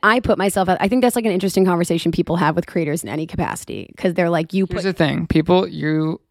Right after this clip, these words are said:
Speaker 2: are from a small town that, you know,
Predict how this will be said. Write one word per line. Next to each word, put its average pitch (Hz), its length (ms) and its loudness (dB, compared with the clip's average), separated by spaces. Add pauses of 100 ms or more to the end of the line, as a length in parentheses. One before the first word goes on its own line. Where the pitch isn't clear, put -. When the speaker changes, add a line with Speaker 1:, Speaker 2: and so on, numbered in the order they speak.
(120)
Speaker 2:
are 143 120 4
from 139 260 2
a 143 60 0
small 131 340 -4
town 120 500 -6 (760)
that, 120 400 -2 (760)
you 123 140 -10
know, 113 240 -12